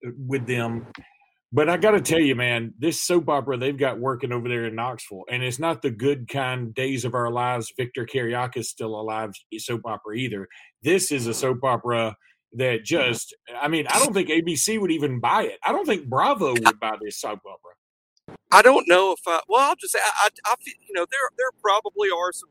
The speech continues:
Speaker 2: great, uh, Tennessee fans. They, they just, you know, they're Tennessee fans. They grew up loving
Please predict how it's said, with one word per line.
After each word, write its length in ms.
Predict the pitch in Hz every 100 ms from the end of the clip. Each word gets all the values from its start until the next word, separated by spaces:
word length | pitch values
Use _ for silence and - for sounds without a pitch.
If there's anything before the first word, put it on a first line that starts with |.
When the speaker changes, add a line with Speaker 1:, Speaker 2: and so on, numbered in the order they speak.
| -
Speaker 2:
great, 320 | 147 160 156 -
uh, 240 | 143 135
Tennessee 540 | - 147 139 - 143 131
fans. 580 | - 135 135 131 - - -
They, 120 | 123 -
they 80 | 127
just, 220 | - 123 -
you 60 | 147
know, 80 | - -
they're 100 | 135
Tennessee 380 | 165 165 - - 151
fans. 220 | 117 104
They 80 | 123
grew 240 | 139 143
up 80 | - 143
loving 280 | 139 139